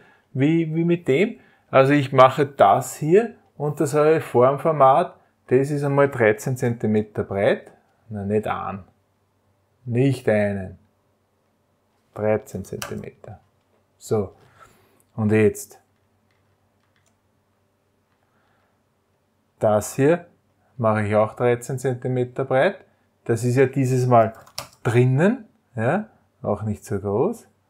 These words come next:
Das und das ausrichten.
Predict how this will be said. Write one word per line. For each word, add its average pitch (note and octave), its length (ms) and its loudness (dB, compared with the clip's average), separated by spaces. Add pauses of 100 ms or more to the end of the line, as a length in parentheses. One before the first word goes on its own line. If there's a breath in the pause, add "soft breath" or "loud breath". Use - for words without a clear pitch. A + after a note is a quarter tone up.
(1700)
Das B2 460 0 (120)
und G#2+ 280 -6
das C3+ 360 0 (640)
ausrichten. C3 920 -2